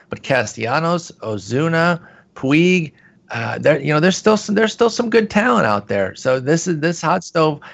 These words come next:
isn't even done. And, uh, you know, I, I really hope that there's some trades. Uh, there's been obviously a lot of talk with some of these big time centerpiece guys.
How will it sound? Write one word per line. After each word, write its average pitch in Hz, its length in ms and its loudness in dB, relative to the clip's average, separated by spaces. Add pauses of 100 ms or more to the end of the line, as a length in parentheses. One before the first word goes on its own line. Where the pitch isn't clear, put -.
(160)
isn't 180 300 2
even 160 340 2
done. 110 480 0 (300)
And, 113 320 -4
uh, 113 340 0 (120)
you 117 100 -6
know, 113 300 -4
I, - 200 -4 (120)
I 120 80 2
really 156 320 4
hope 151 200 2
that 120 160 0
there's 117 220 -4
some 107 160 -10
trades. 95 680 -4 (420)
Uh, 104 420 -6
there's 120 180 -2
been 123 160 0
obviously 120 320 0
a 117 60 6
lot 113 160 2
of 113 80 -6
talk 123 260 2
with 113 120 -6
some - 140 -4
of 107 60 -8
these 101 160 -10
big 127 240 -2
time 127 460 -4 (380)
centerpiece 151 580 -2
guys. 151 320 0